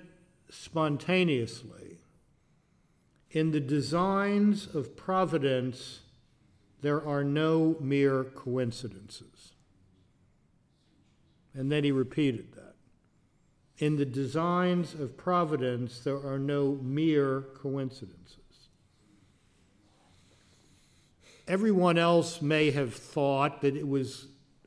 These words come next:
a complete coincidence that he would be shot on the day of Our Lady of Fatima. He did not think that was a coincidence.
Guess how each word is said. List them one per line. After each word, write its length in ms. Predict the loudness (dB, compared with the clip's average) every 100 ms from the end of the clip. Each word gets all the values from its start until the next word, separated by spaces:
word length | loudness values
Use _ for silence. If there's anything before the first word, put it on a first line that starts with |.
| _ _ _ _ -14
a 40 | -10
complete 540 | -10 -8 -4 -4 -6
coincidence 1040 | -8 -4 -2 -4 -8 -10 -10 -12 -12 -16 -20 -20 _ _ -20 -20 _ _ _
that 160 | -6 0
he 160 | 2 4
would 260 | 4 2
be 200 | 0 -2
shot 720 | -4 -4 0 2 2 -2 -8 -8
on 200 | -6 -4
the 80 | -6
day 420 | 0 2 6 4
of 140 | 4
Our 180 | 0 -2
Lady 420 | 0 2 2 2
of 80 | -2
Fatima. 540 | -4 -4 -4 -6 -16 -20 _ _ _ _ _ _
He 160 | -6 -2
did 180 | 0 0
not 340 | 0 -2 -4
think 240 | -10 -10 -12
that 180 | -18
was 180 | -18 -16
a 40 | -18
coincidence. 580 | -14 -16 -16 -20 -20